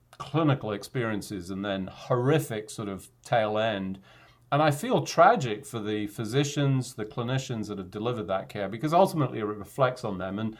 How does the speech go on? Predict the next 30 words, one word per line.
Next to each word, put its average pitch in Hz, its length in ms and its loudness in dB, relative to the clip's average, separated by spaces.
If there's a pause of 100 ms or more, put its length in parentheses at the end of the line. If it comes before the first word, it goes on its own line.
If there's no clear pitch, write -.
(280)
it 165 100 2
goes 214 240 10
back 196 260 10
to 160 80 -2
the 143 100 0
point 147 320 2
that 127 100 -2
I 120 60 0
think 135 260 -4
you 120 80 -6
brought 117 360 -4
up 107 180 2
right 110 260 0
at 104 60 -10
the 104 60 -8
beginning, 104 360 -6
which 95 200 -12
is 101 100 -12
trust. - 520 -2 (260)
We 120 180 -6
have 135 380 -4
to 139 100 -4
maintain 113 480 -4
that 101 220 -4
trust, 107 340 -2
and 107 100 -6
it's 104 200 -10
throughout 107 360 -2
the 95 80 -16
system. - 540 -10